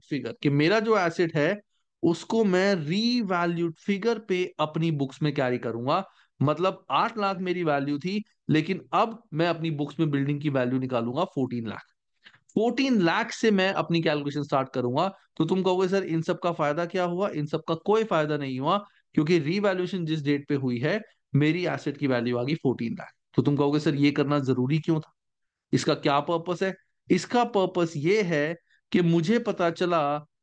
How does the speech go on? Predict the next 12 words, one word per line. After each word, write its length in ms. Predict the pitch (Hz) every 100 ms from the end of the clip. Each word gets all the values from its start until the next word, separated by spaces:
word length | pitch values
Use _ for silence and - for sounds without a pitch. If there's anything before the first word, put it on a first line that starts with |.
| _
कि 100 | 185
मेरी 640 | 165 156 175 202 220 262
बुक्स 360 | 233 190 180 -
में 200 | 196 175
बिल्डिंग 380 | 170 170 175 180
जो 140 | 175
है, 400 | 156 160 127 139 - _ _ _
जो 120 | 139
बुक्स 380 | 135 139 196 -
में 320 | 208 214 165
बिल्डिंग 500 | 151 156 143 143 151
है, 300 | 139 123 131